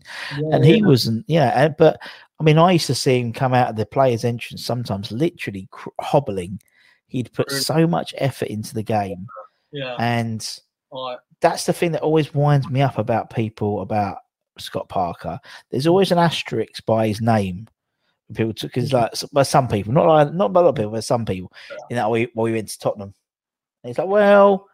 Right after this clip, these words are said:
Speaker 1: Yeah.
Speaker 2: M-, Martin Peters went to Tottenham
Speaker 1: Mm.
Speaker 2: in nineteen seventy. Bobby Moore wanted to leave to go to Arsenal or Tottenham.
Speaker 1: Yeah.
Speaker 2: But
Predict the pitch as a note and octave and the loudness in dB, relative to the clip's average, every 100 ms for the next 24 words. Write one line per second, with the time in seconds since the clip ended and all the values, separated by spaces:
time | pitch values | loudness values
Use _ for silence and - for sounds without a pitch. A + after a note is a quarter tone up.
0 | _ _ F3+ F3 E3 D#3 - - _ _ | _ _ -20 -20 -20 _ -20 -20 _ _
1 | G#3 G#3 F#3 A3 G#3 F#3+ - G#3 G3 B2 | -12 -10 -6 -6 -6 -8 -4 -4 -4 -4
2 | A2 G2 - - - F#2+ G#2+ - _ _ | -4 -6 -10 -6 -6 -8 -12 -12 _ _
3 | _ _ F#3+ F3+ E3+ D3+ C#3+ C#3 C3+ B2 | _ _ -16 -10 -8 -6 -4 -4 -4 -4
4 | - A#2+ F#2 F#2 G#2+ _ _ _ _ - | 0 0 0 -8 -10 _ _ _ _ 0
5 | F#3+ G3 E3+ F3 E3 A2 G#2 G#2+ - _ | 2 4 6 8 8 6 4 0 -6 _
6 | - C3+ A#2 B2 A2 G2 G2 G#2+ - A#2 | -6 -4 -4 -2 0 -2 -4 -12 -8 -2
7 | A#2 G2+ A2 _ _ _ - A#2 A2 - | -2 -2 -12 _ _ _ -2 -2 -2 -6
8 | G#2+ G#2 A2 - - F#2+ G2+ - _ _ | -8 -8 -8 -6 -4 -2 -2 -4 _ _
9 | _ - D3+ - - _ _ _ _ - | _ -16 -14 -16 -20 _ _ _ _ -4
10 | - - | -4 -4